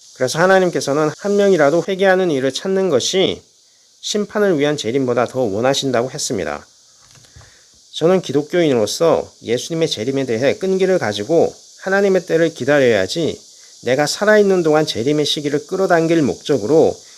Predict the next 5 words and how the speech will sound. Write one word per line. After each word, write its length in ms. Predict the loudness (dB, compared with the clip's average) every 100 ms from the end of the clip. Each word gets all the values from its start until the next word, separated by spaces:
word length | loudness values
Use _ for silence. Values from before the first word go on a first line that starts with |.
| -20
예언의 420 | -8 0 2 2 0
일부를 560 | -4 -4 0 0 0 -2 -8
우격다짐으로 680 | -2 0 2 0 0 0 0
끼워 300 | 0 2 2
맞추어 600 | 0 -2 0 4 4 2